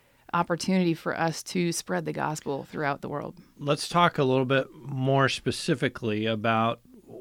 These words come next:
Speaker 2: some of those worldview issues that a Muslim woman brings to the conversation.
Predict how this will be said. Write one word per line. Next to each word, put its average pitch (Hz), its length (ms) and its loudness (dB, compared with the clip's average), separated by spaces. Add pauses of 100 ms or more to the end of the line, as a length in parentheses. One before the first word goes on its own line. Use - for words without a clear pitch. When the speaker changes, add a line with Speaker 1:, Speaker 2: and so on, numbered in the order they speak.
(200)
Speaker 2:
some 156 260 2
of 151 60 2
those 139 220 4
worldview 120 600 4
issues 110 380 -2
that 117 140 6
a 117 60 2
Muslim 123 460 2
woman 123 360 0
brings 131 580 0
to 131 140 0
the 120 100 0
conversation. 117 920 -2